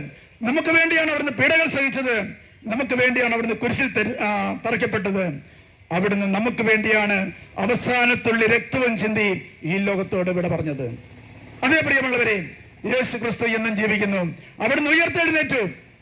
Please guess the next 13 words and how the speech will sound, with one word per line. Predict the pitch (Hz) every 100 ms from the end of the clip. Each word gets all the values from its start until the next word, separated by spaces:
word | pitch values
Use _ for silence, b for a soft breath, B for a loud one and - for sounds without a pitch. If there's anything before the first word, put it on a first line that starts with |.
| 208
ഈ | 240
ഒരു | 240
സത്യമാണ് | 202 240 302 269 254 240
നിങ്ങളുമായിട്ട് | 233 226 226 214
പങ്കുവയ്ക്കുക. | 214 208 202 180 190 175 135 - B B
ആ | 220
ഉയർത്തെഴുന്നേറ്റ് | 220 262 254 240 247 240
യേശു | 269 269
ക്രിസ്തു | 269 277 - 294 269 - B B B B - - - - _ -
നിന്റെ | 233 294
ജീവിതത്തില് | 269 262 294 277 262 262 175 - - - -
ഏത് | 226 339 320
നിമിഷത്തിലും | 285 254 247 233 214 160